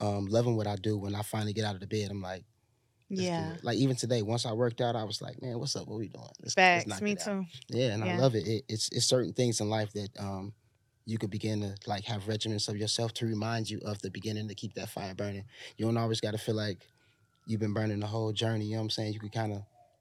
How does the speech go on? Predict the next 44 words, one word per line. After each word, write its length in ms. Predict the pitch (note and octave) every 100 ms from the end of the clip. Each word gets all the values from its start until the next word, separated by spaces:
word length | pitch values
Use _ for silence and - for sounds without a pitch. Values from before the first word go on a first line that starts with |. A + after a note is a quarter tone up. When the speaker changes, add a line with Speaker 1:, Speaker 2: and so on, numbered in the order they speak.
| A#2
Speaker 1:
reignite 160 | G#2
Speaker 2:
You 80 | A#3+
gotta 240 | D#4+ E4+ F4
Speaker 1:
that 60 |
fire 100 | C#4+
first. 140 | C4 A3+
Speaker 2:
enjoy 680 | A#3+ C#4+ D#4+ B3+ F#3+ E3+ E3
Speaker 1:
Yeah. 260 | A2 - -
Speaker 2:
the 100 | A#3+
journey. 720 | F#3+ A3+ D#4 C#4+ G3 E3 D3
Speaker 1:
Yeah, 240 | A2 - B2
Speaker 2:
You 180 | - A#3
Speaker 1:
yeah. 40 | A#3+
Speaker 2:
have 200 | B3+ C4
Speaker 1:
Make 100 | -
it 60 | -
Speaker 2:
to 40 |
Speaker 1:
fun 220 | - A#3
for 60 | -
you. 80 | -
Speaker 2:
enjoy 200 | G#3+ G3+
the 100 | G3+
journey. 420 | G#3 G#3 F#3+ F3
Speaker 1:
Make 100 | G#3
it 40 |
Speaker 2:
Yeah. 160 | G#3+ F#3+
Speaker 1:
fun 120 | B2
for 100 | A#2
you. 200 | A2+ G2+ - _ _ -
Speaker 2:
And 120 | A#3+
that's 180 | E4+ -
actually, 400 | C#4 C#4 C#4+ C4
like, 260 | A#3+ G#3 F3+
what 140 | G#3+
I've 180 | A3+ C#4+
been 180 | A#3+ G#3+
learning 280 | G#3+ G#3 G3+
is 160 | F#3+
that's, 260 | G#3 A3 -
that's 300 | F#3 G#3 -
how 140 | A#3+
you 420 | G3 G3+ G#3 G3 F#3 _ _ _ _ _ _ _ -
manifest 540 | G#3 A3 A3 A3 G3 -
quicker. 480 | B3 - D#3+ D3+